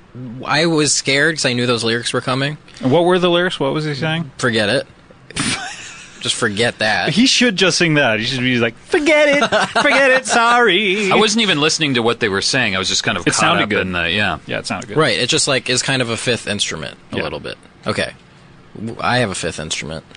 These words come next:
Speaker 3: <laughs> What's that? What is it? What is it?
Speaker 1: Uh, well, it's my, my, uh, penis. My f-, first four, you're wondering?
Speaker 2: <laughs> Sure.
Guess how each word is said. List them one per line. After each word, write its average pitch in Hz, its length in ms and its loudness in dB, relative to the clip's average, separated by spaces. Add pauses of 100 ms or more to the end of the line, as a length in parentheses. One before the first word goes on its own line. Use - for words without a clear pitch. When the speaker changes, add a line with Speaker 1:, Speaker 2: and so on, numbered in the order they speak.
(240)
Speaker 3:
<laughs> - 360 -4
What's 95 220 -2
that? 87 260 -4
What 92 140 0
is 92 120 0
it? 87 140 -6 (240)
What 92 160 -4
is 95 100 -4
it? 76 140 -12 (240)
Speaker 1:
Uh, 104 480 -2
well, 120 340 -2
it's - 160 -10
my, 104 140 -4 (180)
my, 107 380 -12
uh, 104 160 -12
penis. - 400 -6 (2750)
My 113 100 0
f-, 104 60 -2
first - 560 -2
four, 170 260 2
you're 170 180 2
wondering? 180 400 2
Speaker 2:
<laughs> 233 100 -2
Sure. 175 440 2